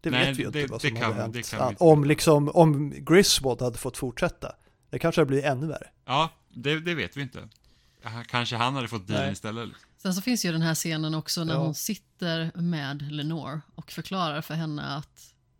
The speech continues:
Speaker 3: din död kommer leda till något gott, för att din mamma kommer att starta en organisation som kommer att hjälpa människor, som kommer rädda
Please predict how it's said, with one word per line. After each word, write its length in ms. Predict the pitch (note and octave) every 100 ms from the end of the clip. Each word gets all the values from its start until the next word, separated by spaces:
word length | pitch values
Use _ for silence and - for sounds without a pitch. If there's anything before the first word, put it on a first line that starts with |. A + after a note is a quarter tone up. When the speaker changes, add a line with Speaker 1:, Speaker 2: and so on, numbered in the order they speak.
| _ -
Speaker 3:
din 380 | D#3+ E3 E3
död 360 | D#3+ F3+ E3+ D#3
kommer 300 | - D#3+ D#3
leda 500 | D#3 D#3+ D3+ D#3 D3+ - _ _
till 280 | - E3+ D3+
något 180 | D#3 -
gott, 360 | F3+ D#3 -
för 140 | - E3
att 180 | D#3 -
din 220 | F3+ E3+
mamma 460 | E3 D#3+ D#3 E3 F3 _ -
kommer 400 | E3 D#3 D#3 D#3
att 420 | C#3 - _ - -
starta 680 | - D#3+ D3+ - D3+ D3 D3 -
en 220 | D#3+ D#3
organisation 800 | D#3+ D#3 D#3 D#3 C#3+ F3+ D#3 D#3
som 200 | D3 D#3
kommer 220 | D#3+ D3
att 120 | D3+
hjälpa 420 | E3 D#3+ C#3 -
människor, 460 | F3 D#3+ D#3 - D#3
som 140 | D3+
kommer 280 | D3+ D#3 D3+
rädda 520 | E3 D3+ - D3+ D3+